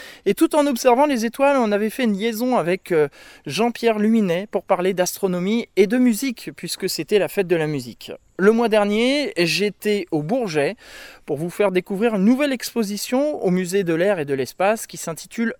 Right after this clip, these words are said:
Up to Space. Et en ce mois d'août deux mille vingt-deux, je me trouve aujourd'hui à la campagne. Écoutez.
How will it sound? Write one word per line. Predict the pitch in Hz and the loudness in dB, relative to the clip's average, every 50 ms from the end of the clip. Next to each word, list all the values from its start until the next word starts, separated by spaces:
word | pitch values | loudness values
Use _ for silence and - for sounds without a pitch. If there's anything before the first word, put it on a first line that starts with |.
| - | 0
Up | 226 254 277 - _ - | 0 0 0 0 _ -10
to | 214 196 | -10 -8
Space. | - - - - 247 233 208 160 147 - - - - 131 214 104 _ - - - - - - - - - - | -8 -8 -6 -2 -2 -2 -2 -4 -8 -10 -12 -10 -10 -10 -12 -12 _ -20 -20 -20 -20 -20 -20 -20 -16 -8 -2
Et | 160 214 | 2 2
en | 269 302 | 2 2
ce | - - - 262 | 2 2 2 2
mois | 240 240 240 233 | 4 4 4 2
d'août | 208 190 254 277 247 - 208 | 2 2 0 -2 -2 -4 -6
deux | 175 151 151 190 | -6 0 0 2
mille | 226 254 277 240 | 2 2 0 2
vingt-deux, | 196 175 160 156 147 156 165 180 214 214 - - | 0 0 0 0 0 0 2 2 2 2 0 -4
je | 151 139 135 160 | -8 -6 -4 -6
me | 170 185 175 | -4 -6 -6
trouve | - - - 226 240 247 233 190 160 - - | -10 -6 -4 -4 -2 -2 -2 -4 -4 -4 -2
aujourd'hui | 170 170 170 156 160 147 143 139 143 160 185 202 202 160 - _ - | -2 -2 -2 0 -4 -6 -6 -6 -8 -8 -8 -8 -8 -10 -14 _ -12
à | 123 120 | -10 -8
la | 120 151 | -8 -10
campagne. | - - 139 123 - 120 110 107 101 98 110 _ - | -10 -10 -14 -12 -12 -12 -12 -12 -14 -18 -20 _ -18
Écoutez. | 139 - - 147 - - 147 117 - | -18 -16 -16 -20 -14 -14 -14 -14 -14